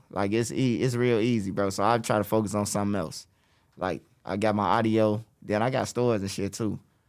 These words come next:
So, you know, like, I got clothing stores, barbershop,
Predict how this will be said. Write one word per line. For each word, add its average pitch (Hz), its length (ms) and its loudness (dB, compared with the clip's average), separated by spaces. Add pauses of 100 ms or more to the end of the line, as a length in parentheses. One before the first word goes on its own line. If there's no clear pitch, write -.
(340)
So, 80 400 -8 (320)
you 76 80 -8
know, 95 240 -4 (200)
like, 98 280 -10
I 104 100 -6
got 95 200 -6
clothing 107 340 2
stores, 95 540 -2
barbershop, 101 680 -2